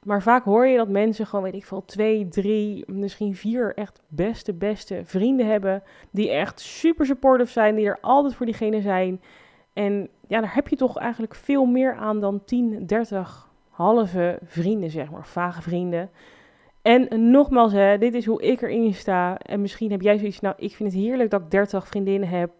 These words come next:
en allemaal, weet je, ja, half, half vriendschappen zijn." Helemaal prima. Ja, weet je, you do you.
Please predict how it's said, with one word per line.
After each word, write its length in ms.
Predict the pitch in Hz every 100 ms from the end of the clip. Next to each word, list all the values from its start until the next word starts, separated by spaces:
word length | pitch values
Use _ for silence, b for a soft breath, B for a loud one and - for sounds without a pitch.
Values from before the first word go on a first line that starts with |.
| _
en 160 | - 185
allemaal, 480 | 180 190 185 180 175 b b b b _ _
weet 200 | 185 175
je, 80 | 185
ja, 340 | 170 175 170
half, 400 | 139 156 170 165
half 340 | 147 165 180 160
vriendschappen 800 | - 185 180 170 - 170 -
zijn." 360 | 160 160 165 175
Helemaal 280 | 180 214 196
prima. 320 | - 233 208
Ja, 220 | 214 202
weet 220 | 202 233
je, 180 | 247 226
you 160 | 233 277
do 100 | 254
you. 360 | 233 247 240